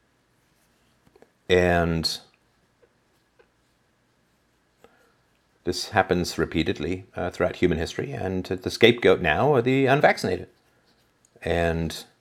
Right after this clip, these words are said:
the story is, of course, as you know, that it's the unvaccinated who are driving the mutations, and the reason the pandemic isn't ending is because of the unvaccinated,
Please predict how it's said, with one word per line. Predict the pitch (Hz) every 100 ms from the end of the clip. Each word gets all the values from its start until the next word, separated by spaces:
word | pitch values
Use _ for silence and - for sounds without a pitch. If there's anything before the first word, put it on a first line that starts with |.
| _
the | -
story | - 85 87 78
is, | 92
of | 92
course, | - 98 92
as | 85
you | 87
know, | 76 87 113
that | - -
it's | -
the | 90
unvaccinated | 87 85 - - 78 85 101 - - - _
who | - 87
are |
driving | 85 85 90
the | 90
mutations, | 85 85 80 - 104 92
and | 80
the |
reason | 78 90 92
the | 78
pandemic | 90 85 85 85 - - _ _
isn't | - 95 90
ending | 80 78 101
is | 87
because | - 95 92
of | 92
the | 90
unvaccinated, | 82 85 73 - 80 87 120